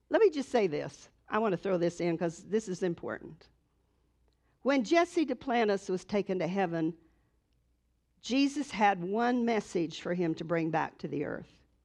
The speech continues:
He said, "I brought you here to tell, for you to tell my people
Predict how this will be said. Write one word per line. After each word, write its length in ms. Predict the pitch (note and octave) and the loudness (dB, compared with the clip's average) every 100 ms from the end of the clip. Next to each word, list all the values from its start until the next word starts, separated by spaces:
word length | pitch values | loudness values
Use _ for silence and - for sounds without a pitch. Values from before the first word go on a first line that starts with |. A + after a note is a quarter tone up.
| _ _ _ _ _ _ _ _ _ _ _ _ _ _ _ _ _ - _ _ | _ _ _ _ _ _ _ _ _ _ _ _ _ _ _ _ _ -20 _ _
He 220 | - B3+ | -2 0
said, 260 | A3+ - G#3+ | 2 4 6
"I 180 | F#3+ G#3+ | 6 4
brought 360 | E3+ A3 B3+ | 4 4 4
you 100 | D4 | 2
here 560 | D4+ C#4 G3 D#3 E3 D#3+ - | 0 0 0 0 -4 -10 -6
to 120 | G3 | -4
tell, 520 | - - - B3 A3+ - _ | -4 -10 0 2 2 -2 _
for 140 | A3+ | 0
you 560 | G3 F3 G3+ A#3 A#3+ B3 - - _ _ _ _ _ _ | 0 0 0 2 0 -2 -8 -20 _ _ _ _ _ _
to 440 | - G#3+ A3 G3 F#3+ - - | -4 0 2 2 -2 -12 -20
tell 680 | - B3 A#3+ B3 B3 C4 A3+ | -4 2 4 4 2 0 -6
my 680 | F#3 G3 G3+ F#3+ G3 G3+ G#3 - | -6 -2 0 2 2 0 -2 -10
people 680 | - B3+ C4 - - - | -8 -4 -4 -6 -10 -10